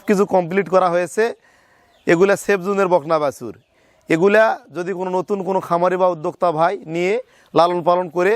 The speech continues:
খামার শুরু করে, আশা করা যায় এখান থেকে ভালো একটা রেজাল্ট আসবে। দর্শক, এই বকনাগুলা সংগ্রহ করতে স্ক্রিনে দেওয়া নাম্বারে কথা বলে আপনারা কনফার্ম করবেন। এছাড়া সরাসরি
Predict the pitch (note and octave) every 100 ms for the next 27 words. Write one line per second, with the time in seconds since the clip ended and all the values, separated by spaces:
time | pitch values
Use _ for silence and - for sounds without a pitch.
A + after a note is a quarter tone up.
0 | - - E3+ F#3 - F#3 E3 F3 G#3+ -
1 | _ - D3 F#3+ F#3+ F#3 F#3 F3+ D#3+ F3
2 | F3 G#3 D3+ E3+ F3+ E3 F#3 E3 D#3 E3
3 | D3 A#2 G2 - _ _ - _ C#3+ E3+
4 | - A3 - _ - G3 A#3 G#3+ F#3 F#3+
5 | D#3+ D3 A2 - F3+ F3+ F#3+ F3+ F#3+ -
6 | G#3+ A3 _ _ A3 F3+ - A3 G3 F#3+
7 | F3 E3+ E3 E3 F3 D#3+ F#3 F#3 E3+ E3
8 | E3 D3 D#3+ E3 F3+ E3 F3+ G3 A3 -
9 | _ - - A3 A3+ G3 G2+ - _ _
10 | - F#3 F3 F#3+